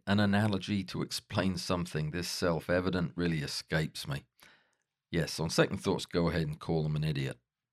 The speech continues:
Number four. Well, those scientists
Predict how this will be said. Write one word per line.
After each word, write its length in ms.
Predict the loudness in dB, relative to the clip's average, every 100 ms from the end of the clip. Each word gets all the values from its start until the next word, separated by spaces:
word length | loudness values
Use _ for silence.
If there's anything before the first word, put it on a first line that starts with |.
| _ _ _ _ _ _ _ _ _ _ _ _
Number 300 | 0 2 0 -4 0
four. 440 | 2 2 -2 -12 _ _ _ _ _ _ -20 -20 _ _ _ _ _ 4
Well, 300 | 8 8 6 -4
those 320 | 2 4 4 4
scientists 840 | 4 6 6 4 2 0 -2